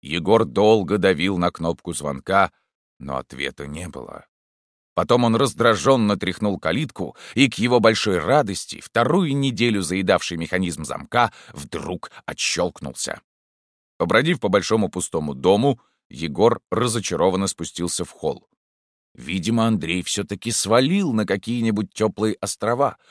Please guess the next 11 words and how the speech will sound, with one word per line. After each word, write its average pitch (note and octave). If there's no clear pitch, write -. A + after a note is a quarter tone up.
а F2
свет G#2+
он B2
всегда F2
оставлял, D2
чтобы F#2+
у F#2
тех, F2+
кто -
задумал F2+
недоброе, E2